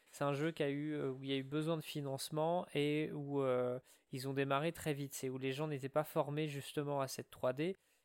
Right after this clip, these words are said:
Et donc, bah, toutes les erreurs de, de, de caméra, bah, tu les, tu les as parce qu'en fait, t'as pas cherché à, à voir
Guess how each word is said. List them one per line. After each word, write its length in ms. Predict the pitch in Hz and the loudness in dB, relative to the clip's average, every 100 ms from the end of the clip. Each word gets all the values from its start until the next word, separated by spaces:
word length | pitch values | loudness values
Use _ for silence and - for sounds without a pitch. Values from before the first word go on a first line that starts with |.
| - - | -8 0
Et 100 | 131 | 0
donc, 260 | 147 151 | 2 -2
bah, 180 | 135 131 - | 2 2 2
toutes 240 | - - | -14 -4
les 220 | 185 156 147 | 2 2 2
erreurs 340 | 147 156 147 | 2 2 0
de, 340 | 135 127 127 123 | -2 -4 -4 -6
de, 240 | 127 123 | -6 -6
de 140 | 123 127 | -6 -6
caméra, 500 | - 127 127 147 196 | -4 -2 0 0 0
bah, 120 | 151 | -2
tu 200 | - 139 | 0 -6
les, 160 | 131 | -6
tu 180 | 127 - | -8 -8
les 220 | 131 127 | -4 2
as 100 | 156 | 2
parce 180 | - 151 | 2 -4
qu'en 100 | - | -4
fait, 120 | - | -8
t'as 140 | 147 139 | -6 -4
pas 160 | 143 | -2
cherché 480 | 135 139 - - 156 | -2 -4 -2 0 2
à, 160 | 147 127 | 4 4
à 160 | - | 2
voir 340 | 127 143 151 | 4 4 2